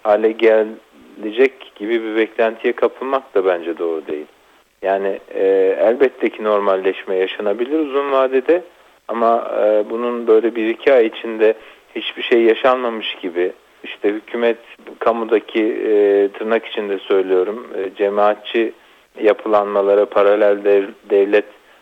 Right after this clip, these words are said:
adını vermemiş gibi ya da o, e, cemaat kanadı, e, hükümetin işte yolsuzlukları örtmeye çalıştığı iddiasını dile getirmemiş gibi bir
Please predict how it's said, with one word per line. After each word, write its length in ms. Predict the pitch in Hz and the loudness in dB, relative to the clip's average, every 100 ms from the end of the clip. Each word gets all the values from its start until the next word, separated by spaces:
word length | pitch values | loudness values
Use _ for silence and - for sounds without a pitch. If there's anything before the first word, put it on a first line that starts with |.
| - | -4
adını 380 | 98 107 107 107 | -2 -2 0 4
vermemiş 480 | 123 120 107 101 98 - | 4 4 0 -2 -6 -8
gibi 320 | 90 82 85 | -6 -4 -2
ya 160 | 98 98 | 0 2
da 60 | 110 | 0
o, 560 | 107 - - 101 98 | -2 -4 -2 0 0
e, 60 | 98 | 0
cemaat 440 | 104 101 107 113 | 0 2 0 0
kanadı, 540 | - 110 107 101 104 101 - _ _ - | -4 -2 -2 2 2 2 -6 _ _ -2
e, 60 | 95 | 0
hükümetin 720 | 104 98 - 107 104 113 104 | 0 -4 -6 -4 -2 -4 -6
işte 280 | 95 - 101 | -8 -4 0
yolsuzlukları 800 | 104 104 - 104 101 - 110 | 2 2 -2 -10 -10 -2 2
örtmeye 540 | 104 104 98 - 104 101 | 4 4 0 -4 -2 -2
çalıştığı 720 | - 101 98 - - 104 101 - - - | -2 -2 -4 -8 0 2 2 -2 -20 -20
iddiasını 640 | 107 107 107 104 - 107 107 | -18 -2 2 2 0 -10 -6
dile 220 | 104 107 | -2 0
getirmemiş 600 | 107 104 143 131 107 - - | 0 -4 -4 -2 -2 -6 -8
gibi 220 | 101 107 | -4 -2
bir 240 | 107 107 | 0 -2